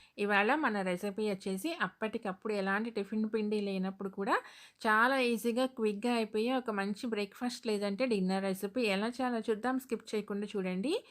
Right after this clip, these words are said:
ఫస్ట్ కడాయిలో రెండు టేబుల్ స్పూన్లు నూనె వేసుకున్నాము. తర్వాత ఒక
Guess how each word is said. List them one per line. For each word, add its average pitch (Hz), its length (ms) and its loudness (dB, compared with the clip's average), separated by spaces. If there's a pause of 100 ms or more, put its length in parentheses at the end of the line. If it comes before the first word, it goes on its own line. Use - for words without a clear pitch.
(400)
ఫస్ట్ 226 280 -4
కడాయిలో 202 480 4
రెండు 208 280 0
టేబుల్ 202 380 0
స్పూన్లు 202 420 -2
నూనె 185 260 2
వేసుకున్నాము. 185 680 -2
తర్వాత 185 460 -4 (500)
ఒక 233 200 -2